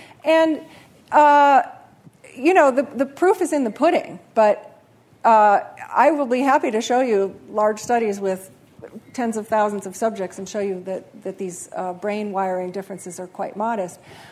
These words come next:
Um, you're right. You know, we're still in the, very much in the middle of a social experiment. Uh, women have always been in a subordinate, uh, essentially enslaved position until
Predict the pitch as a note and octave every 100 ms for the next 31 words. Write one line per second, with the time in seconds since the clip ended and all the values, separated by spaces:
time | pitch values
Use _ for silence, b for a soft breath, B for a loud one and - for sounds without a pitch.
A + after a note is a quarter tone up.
0 | B - B3+ B3+ C4 B B D#4 F4+ G#4
1 | D4 G3+ - A#3+ - D4 B3+ B3+ C4+ E4+
2 | E4 D4 A3+ B3+ C4+ B3+ B3 A#3+ G#3 G#3
3 | A3 F#3 F3 - F3 - D#3+ D#3+ - -
4 | C#3 - - - B B B - G#3 G3
5 | F#3+ F#3 F3+ - - G#3+ A3+ B3+ B3 A#3+
6 | A#3 G3+ G#3+ A3 A3 A3 G#3 F#3+ F#3 -
7 | F#3 G3+ G#3+ G#3+ G#3+ G#3+ B B B -
8 | G#3 G3 G#3+ A3 G#3+ G#3 G3 F#3+ G#3+ A3
9 | A3 - A3 A3+ A#3 A3+ G3+ G3+ G3+ G3
10 | G3